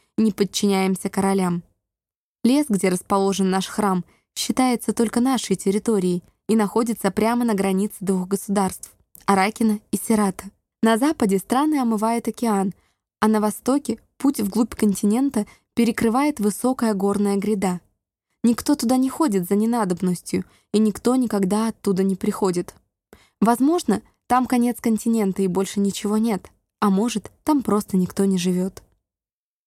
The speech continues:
Марам было неважно, кто просил помощи. Звали нас сиротианцы или аракинцы, мы шли помогать и тем, и другим, если у них возникали трудности. Но сейчас я рада, что именно принц Аракина поднял меня.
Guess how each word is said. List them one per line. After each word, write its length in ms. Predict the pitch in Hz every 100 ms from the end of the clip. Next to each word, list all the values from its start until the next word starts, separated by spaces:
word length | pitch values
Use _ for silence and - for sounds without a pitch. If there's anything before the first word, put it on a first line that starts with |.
| _ -
Марам 360 | 320 302 254
было 180 | 240 254
неважно, 580 | 240 240 254 214 180 180
кто 180 | - 180
просил 380 | 185 190 196
помощи. 580 | 185 214 190 175 - 190 - _ _ _
Звали 280 | 214 302 277
нас 180 | 190 190 -
сиротианцы 720 | 196 185 185 214 254 - 208
или 100 | 190
аракинцы, 760 | 185 185 226 - 220 - 202 - _ _ _
мы 120 | 262
шли 220 | 269 311
помогать 500 | 311 247 233 226 226
и 140 | - 214
тем, 300 | - 294 254
и 40 |
другим, 380 | 202 202 180 190
если 280 | 185 180 190
у 40 |
них 200 | 190 190
возникали 480 | 190 196 185 185 185
трудности. 640 | - 196 180 180 - - - _ _ _
Но 100 | 233
сейчас 460 | 254 254 - 302 -
я 120 | 262
рада, 240 | 277 226 190
что 220 | - 202
именно 280 | 196 196 190
принц 280 | 202 208 -
Аракина 460 | 233 247 - 185
поднял 380 | - 185 170 180
меня. 320 | 180 185 190